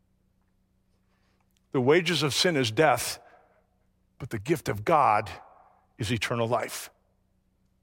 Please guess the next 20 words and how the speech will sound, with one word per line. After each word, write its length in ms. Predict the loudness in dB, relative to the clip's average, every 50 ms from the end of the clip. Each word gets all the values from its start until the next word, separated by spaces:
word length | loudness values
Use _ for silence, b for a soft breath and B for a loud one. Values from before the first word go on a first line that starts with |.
| _ _ _ _ _ _ _ -8
And 100 | -4 -2
how 140 | 0 0
did 120 | 0 0 0
that 140 | -2 -2 -2
come 200 | -4 -4 -2 -2
about? 400 | -2 -4 -4 -8 -8 -10 -14 -18 -20 _ _ _ -8
It's 200 | -6 -6 -4 -4
real 100 | -4 -4
simple. 460 | -2 -2 -4 -4 -6 -10 -14 -14 -14 _ _ _ _ _ _ _ _ _ _ _ _ _ _ _ _ _ _ _ _ _ _ _ _ _ _ _ _ -8
Jesus 400 | -4 -4 -2 0 0 -2 0 0
was 120 | 0 -2 -2
born 440 | -2 -2 0 0 0 0 -2 -4 -4 -4
of 80 | -2 -2
a 60 | 0
virgin. 520 | 0 0 0 0 0 -4 -6 -10 -10 -14 -20 _ _ _ _ _ _ _ _ _ _ _ _ _ _ _ _ _ _ _ _ _ _ _ _ _ _ _ _ _ _ _ _ _ _ _ _ _ _ _ _ _ _ _ _ _ _ _ _ _ _ _ _ -12
He 200 | -6 -4 -2 -2
lived 580 | 0 0 2 2 4 4 2 0 -2 -6 -12 -14 -12 -8
the 80 | -8 -8
perfect 500 | -8 -6 -4 -4 -4 -2 -4 -6 -4 0
life 440 | 0 2 2 2 0 -2 -6 -10